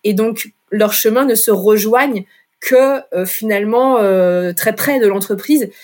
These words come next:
Et donc, euh, pour trouver des gens, enfin, qui puissent faire un détour ou s'arrêter ou à mi-chemin et, et finir à qu'une voiture au lieu de deux, à l'échelle de chaque entreprise,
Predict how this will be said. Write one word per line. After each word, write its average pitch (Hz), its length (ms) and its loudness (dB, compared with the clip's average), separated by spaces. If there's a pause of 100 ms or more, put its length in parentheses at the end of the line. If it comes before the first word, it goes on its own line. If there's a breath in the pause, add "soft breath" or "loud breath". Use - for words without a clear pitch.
(240 loud breath)
Et 196 100 2
donc, 247 300 -2
euh, 190 140 0
pour 202 180 -12
trouver 240 520 -2
des 202 140 0
gens, 233 240 0
enfin, 233 220 -6
qui 190 140 -10
puissent 220 340 -4
faire 202 300 -4
un 190 40 -2
détour 208 380 -4
ou 202 80 0
s'arrêter 214 540 -2
ou 202 80 0
à 190 60 2
mi-chemin 220 460 -2
et, 190 200 -4
et 190 80 -2
finir 208 340 -4
à 180 120 -4
qu'une 208 200 -4
voiture 202 320 -4
au 190 60 0
lieu 180 100 -2
de 175 80 -4
deux, 220 240 0 (460 loud breath)
à 202 80 0
l'échelle 208 260 2
de 240 60 0
chaque 269 220 -2
entreprise, 240 640 -4